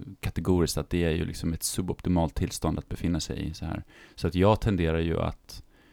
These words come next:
ehm, om jag finner mig i såna här situationer som, som blir hotfulla, vilket har hänt, det är ju bara att man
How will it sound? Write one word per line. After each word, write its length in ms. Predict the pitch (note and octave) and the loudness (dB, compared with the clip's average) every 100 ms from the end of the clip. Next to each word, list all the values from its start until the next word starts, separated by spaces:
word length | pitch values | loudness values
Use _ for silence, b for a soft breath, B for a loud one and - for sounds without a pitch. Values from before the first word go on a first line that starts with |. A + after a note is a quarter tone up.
| b b - | b b -8
ehm, 540 | F2 D#2+ D#2 D2+ D#2 - | -2 0 0 -2 -6 -8
om 180 | - F#2 | 0 4
jag 180 | F2 D#2+ | 4 2
finner 380 | - G#2+ A#2 A#2 | 0 0 2 4
mig 100 | F2+ | 2
i 40 | |
såna 200 | D2+ - | 0 -4
här 100 | - | -4
situationer 460 | - - - G2 F2+ | -6 -6 0 2 2
som, 240 | - - | -2 -6
som 180 | - E2+ | -4 -2
blir 160 | F#2 G2+ | 0 0
hotfulla, 320 | - - - | -2 -6 -6
vilket 260 | - - - | -6 -6 -6
har 80 | |
hänt, 320 | D#2 - - - | -4 -6 -8 -4
det 120 | F2+ | 0
är 80 | F#2 | 4
ju 100 | F#2 | 4
bara 200 | F2 - | 2 0
att 180 | - - | -2 -2
man 260 | D#2+ E2+ | -2 -2